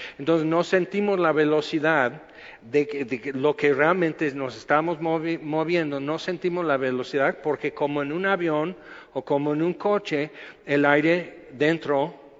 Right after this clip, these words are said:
de la cabina va contigo, entonces no te despeina. Entonces vas así.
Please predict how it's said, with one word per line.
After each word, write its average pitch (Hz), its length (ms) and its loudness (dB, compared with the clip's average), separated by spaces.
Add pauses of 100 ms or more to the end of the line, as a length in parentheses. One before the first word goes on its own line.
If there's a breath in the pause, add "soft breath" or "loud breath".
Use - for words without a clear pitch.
(100)
de 127 80 0
la 135 140 2
cabina 147 540 0
va 131 120 2
contigo, 175 640 -4
entonces 131 280 -4
no 131 160 -4
te 143 140 2
despeina. 147 560 0 (400 loud breath)
Entonces 160 300 -2
vas 170 260 4
así. 190 440 0